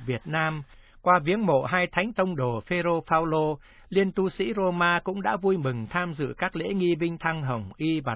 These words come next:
tạ ơn của Đức Tổng giám mục Phêrô Nguyễn Văn Nhơn ngày mười bốn tháng hai năm hai nghìn mười lăm. Trong năm hai nghìn mười lăm, liên tu sĩ cũng vui mừng có thêm Đức ông Phêrô Bùi Đại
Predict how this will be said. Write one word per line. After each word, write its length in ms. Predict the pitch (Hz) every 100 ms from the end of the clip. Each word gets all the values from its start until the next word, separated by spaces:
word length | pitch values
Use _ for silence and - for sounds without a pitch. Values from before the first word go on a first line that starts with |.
| -
tạ 160 | 117 -
ơn 280 | 156 156 151
của 280 | 135 110 95
Đức 200 | 160 -
Tổng 240 | 143 104 95
giám 220 | 185 185
mục 160 | 127 - - - -
Phêrô 400 | 165 156 156 151
Nguyễn 300 | 147 190 180
Văn 220 | 156 151
Nhơn 300 | 151 147 143 - - -
ngày 180 | 139 135
mười 180 | 131 123
bốn 280 | 123 151
tháng 180 | 202 202
hai 240 | 170 170 165
năm 220 | 165 156
hai 220 | 160 160
nghìn 320 | 127 113 104
mười 180 | 104 98
lăm. 320 | 127 139 135 - - - - - -
Trong 220 | - 180
năm 200 | 185 180
hai 200 | 180 180
nghìn 320 | 147 127 120
mười 200 | 117 110
lăm, 280 | 123 165 165
liên 220 | 170 180 160
tu 160 | 175 170
sĩ 240 | 165 185
cũng 220 | 190 214
vui 200 | 190 180
mừng 220 | 151 127 110
có 160 | 160 202
thêm 220 | 180 165
Đức 200 | 190 220
ông 240 | 160 165 151
Phêrô 440 | 170 165 160 160
Bùi 240 | 131 117
Đại 360 | 110 120 117